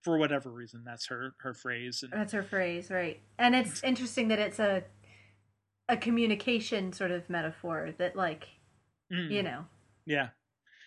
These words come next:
Speaker 1: Right, right. And
Speaker 2: Yeah.
Speaker 1: yeah, yeah, especially in, when it seems that, well, for one, Buffy doesn't seem to understand what it means. <laughs> You know, she's like, "Okay,
Speaker 2: Yeah.
Speaker 1: I'll ter-,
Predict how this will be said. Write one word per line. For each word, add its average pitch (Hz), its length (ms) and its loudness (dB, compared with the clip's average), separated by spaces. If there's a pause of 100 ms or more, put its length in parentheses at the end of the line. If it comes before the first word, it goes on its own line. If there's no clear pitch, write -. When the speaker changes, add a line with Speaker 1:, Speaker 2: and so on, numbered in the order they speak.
(260)
Speaker 1:
Right, 180 320 12 (140)
right. 165 300 10
And 196 220 10
Speaker 2:
Yeah. 170 120 -2 (2500)
Speaker 1:
yeah, 175 320 6 (380)
yeah, 180 340 10
especially 175 640 10
in, 165 380 4
when 151 400 4 (100)
it 175 160 6
seems 156 400 2
that, 139 300 4 (1040)
well, 175 280 10
for 170 180 2
one, 160 340 6
Buffy 156 280 4
doesn't 151 280 2
seem 147 180 0
to 143 60 0
understand 139 420 0
what 131 120 -2
it 131 60 -2
means. 131 360 0
<laughs> - 40 -14 (180)
You 233 140 8
know, 170 60 10
she's 151 160 4
like, 139 180 4
"Okay, 202 140 10
Speaker 2:
Yeah. - 140 12
Speaker 1:
I'll - 40 2
ter-, - 180 -4